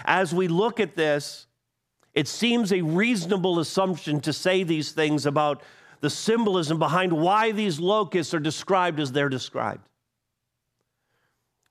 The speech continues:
Nine descriptors of the locust-like demons, horses prepared for battle. They are on a wartime footing. They have a wartime mindset. They know they're in a battle.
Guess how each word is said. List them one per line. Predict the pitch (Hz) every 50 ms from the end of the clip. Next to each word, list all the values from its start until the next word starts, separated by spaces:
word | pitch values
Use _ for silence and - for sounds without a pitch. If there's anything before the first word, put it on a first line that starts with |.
| - -
Nine | 113 123 127 123
descriptors | 131 - - - 127 120 - - 123 117 117
of | 107
the | 117
locust-like | 117 120 120 117 127 120 - 117 113 117 104 98
demons, | 110 117 117 117 113 104 104 113 110
horses | - 120 120 120 - - 113 -
prepared | - - - - 131 120 117 113
for | - 113 107
battle. | 95 - 117 117 120 117 113 113 113
They | 104 110 110 117
are | 117 113 113 113 110 - _ _ _ _ _ _ _ _ _ _ _ _ _ _ _ _ -
on | 110 120
a | 113
wartime | 107 107 110 113 123 131 135 131 - - 127 120 117 113 113 110 107 - - _
footing. | _ - - 139 143 139 120 104 113 127 117
They | 113 104
have | 110 110 117
a |
wartime | 113 110 110 131 135 139 139 - 151 135 123 117
mindset. | 113 113 120 123 127 135 135 131 127 - - - 117 110 113 117
They | - 107 113 120
know | 120 127 139 143 147 151 156 147
they're | 127 147 139 131
in | 123 143 147 147
a | 135
battle. | 123 117 143 147 147 147 147 135 107 90